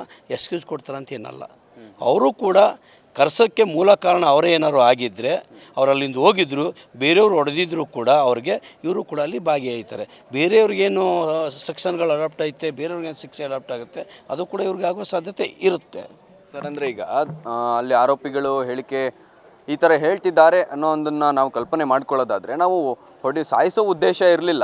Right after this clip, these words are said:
Speaker 2: ವಾರ್ನಿಂಗ್ ಮಾಡ್ಬೇಕು ಅಂತ ಹೊಡೆದ್ವಿ, ಆದ್ರೆ, ಆ, ಸತ್ತೋದ್ರು, ಅವರು ನಮಗೆ ಕೊಲೆ ಮಾಡೋ ಉದ್ದೇಶ ಇರ್ಲಿಲ್ಲ ಅಂತ ಎಲ್ಲ ಆರೋಪಿಗಳು ಹೇಳಿದ್ರೆ, ಅವಾಗ ಯಾವ ರೀತಿ ಸೆಕ್ಷನ್ ಸಪ್ಲೈ ಆಗ್ಬೋದು ಸರ್?
Speaker 1: ಸರ್, ಈಗ ನಾನು ಈಗಾಗಲೇ ತಮಗೆ ಹೇಳಿದೆ, ನಾನು ತನಿಖೆಯ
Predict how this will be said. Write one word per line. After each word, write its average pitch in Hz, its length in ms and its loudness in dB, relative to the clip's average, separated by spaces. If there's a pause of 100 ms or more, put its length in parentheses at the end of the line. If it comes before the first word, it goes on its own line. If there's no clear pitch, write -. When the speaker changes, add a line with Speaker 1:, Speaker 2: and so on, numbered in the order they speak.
(160)
Speaker 2:
ವಾರ್ನಿಂಗ್ 170 440 4
ಮಾಡ್ಬೇಕು 175 440 2
ಅಂತ 180 140 0
ಹೊಡೆದ್ವಿ, 139 520 0
ಆದ್ರೆ, 196 400 2 (380)
ಆ, 147 360 6 (120)
ಸತ್ತೋದ್ರು, 143 880 -2 (300)
ಅವರು 143 440 2
ನಮಗೆ 135 260 -2
ಕೊಲೆ 156 220 4
ಮಾಡೋ 170 220 4
ಉದ್ದೇಶ 156 360 -2
ಇರ್ಲಿಲ್ಲ 160 520 2
ಅಂತ 139 240 6
ಎಲ್ಲ 151 180 2
ಆರೋಪಿಗಳು 156 480 4
ಹೇಳಿದ್ರೆ, 135 580 -2
ಅವಾಗ 196 420 4
ಯಾವ 185 160 4
ರೀತಿ 180 380 -2
ಸೆಕ್ಷನ್ 151 300 -8
ಸಪ್ಲೈ 160 300 -2
ಆಗ್ಬೋದು 127 380 2
ಸರ್? 87 200 -14 (420)
Speaker 1:
ಸರ್, 160 180 -8
ಈಗ 139 160 -8 (360)
ನಾನು 127 160 -8
ಈಗಾಗಲೇ 135 360 -6
ತಮಗೆ 120 280 -10
ಹೇಳಿದೆ, 113 340 -8 (340)
ನಾನು 131 180 -8
ತನಿಖೆಯ 131 600 -4